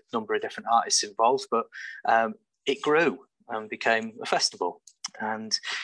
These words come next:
it's run by our community of photographers in Hull, uh, through Creative and Cultural Organisation. And we have our club called Hip Club, where people come and learn and do photo walks and things together, and they always do an exhibition as part of it.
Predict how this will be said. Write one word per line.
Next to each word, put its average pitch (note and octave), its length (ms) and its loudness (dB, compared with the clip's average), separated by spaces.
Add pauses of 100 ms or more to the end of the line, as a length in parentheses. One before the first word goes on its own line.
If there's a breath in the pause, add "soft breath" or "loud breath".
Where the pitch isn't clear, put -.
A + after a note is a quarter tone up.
(240 loud breath)
it's B2+ 340 4
run C#3+ 240 6
by B2+ 420 6 (120)
our B2 100 2
community C#3 640 -2
of A#2 140 -2 (360)
photographers - 680 0
in A#2 200 -8
Hull, - 280 2 (320)
uh, G#2+ 220 -2
through A#2 240 0
Creative A2+ 240 -2
and G#2+ 80 -14
Cultural G#2+ 300 -6
Organisation. G#2+ 580 -4 (500 loud breath)
And B2 380 2 (560 loud breath)
we C#3 120 8
have D#3 400 6
our C#3 160 4
club D#3+ 280 0
called C#3 220 4
Hip D#3 240 2
Club, E3+ 280 2
where B2+ 220 0
people C3 220 -8
come B2 160 -10
and A#2 100 -10
learn D3 320 0
and B2 100 -8
do A#2 80 -8
photo B2+ 300 2
walks B2+ 240 2
and - 80 -20
things B2+ 180 -2
together, A2+ 320 -2
and G#2+ 120 -8
they B2+ 120 4
always A#2+ 240 2
do A#2+ 140 -2
an A2+ 60 -8
exhibition - 460 -2
as - 100 -4
part A2+ 280 4
of A#2+ 140 -4
it. C3+ 160 2